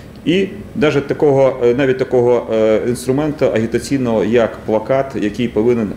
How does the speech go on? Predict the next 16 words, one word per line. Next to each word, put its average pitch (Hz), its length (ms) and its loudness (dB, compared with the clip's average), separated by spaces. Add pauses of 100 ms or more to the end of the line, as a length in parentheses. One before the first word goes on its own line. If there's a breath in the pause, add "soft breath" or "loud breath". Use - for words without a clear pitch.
е, 101 120 2
бути 107 300 -2
розвішений, 104 500 -2 (160)
е, 98 80 4
в 95 140 -6
кожному, 107 560 0 (120)
е, 92 140 2
на 107 100 -2
кожній 110 320 -2
виборчій 95 400 -2
дільниці. - 440 -6 (520 loud breath)
Тому, 202 320 4 (120)
шановні 165 320 0
колеги, 131 460 4 (160)
от 175 320 -2
приклад 127 480 2